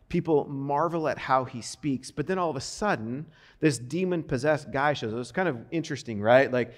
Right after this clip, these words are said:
Jesus is up here doing what I'm doing, and then a person in the audience is possessed, you know, like, I, I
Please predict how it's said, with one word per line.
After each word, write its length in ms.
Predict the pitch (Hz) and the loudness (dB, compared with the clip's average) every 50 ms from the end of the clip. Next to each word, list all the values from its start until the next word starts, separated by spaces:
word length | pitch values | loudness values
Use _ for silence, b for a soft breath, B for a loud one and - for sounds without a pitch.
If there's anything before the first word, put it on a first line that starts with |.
| B B B B B B | B B B B B B
Jesus 280 | - 151 165 156 151 | 0 0 0 0 -4
is 160 | 151 143 143 | -8 0 2
up 120 | 156 151 - | 2 2 4
here 120 | 147 143 | 2 0
doing 400 | 123 110 143 143 147 151 160 156 | 0 0 -2 -2 -2 0 -2 0
what 160 | 139 139 - - - | 2 2 2 2 0
I'm 400 | 107 123 143 160 175 180 170 139 | -2 -2 -2 -2 -2 -4 -4 -4
doing, 580 | 127 123 110 107 107 113 123 147 156 151 156 B B B B B _ | -4 -4 -2 -2 -4 -4 -4 -4 -6 -8 -10 B B B B B _
and 160 | - 127 127 | -2 -2 0
then 260 | 117 123 127 127 123 117 | 0 0 0 -2 0 -2
a 80 | 123 | -2
person 360 | - - 175 170 - - 151 | -2 0 -2 -2 -2 -2 -6
in 80 | 143 139 | -6 -4
the 140 | 131 127 - | -4 -4 0
audience 580 | 113 120 135 135 135 123 117 117 113 - - | 2 2 4 2 2 -2 -4 -6 -8 -10 -12
is 240 | - 117 120 110 - | -8 -8 -8 -8 -10
possessed, 680 | - _ - 127 104 107 127 131 131 - - - - - _ - 110 131 | -16 _ -10 -8 0 2 2 2 2 -2 -8 -18 -20 -20 _ -20 -14 -8
you 100 | 139 120 | -6 -6
know, 300 | 107 107 113 110 110 - 113 | -4 -4 -6 -6 -8 -4 0
like, 440 | 123 117 117 120 117 - - 120 110 | 2 4 4 4 0 -4 -10 -8 -6
I, 60 | |
I 40 | - | -6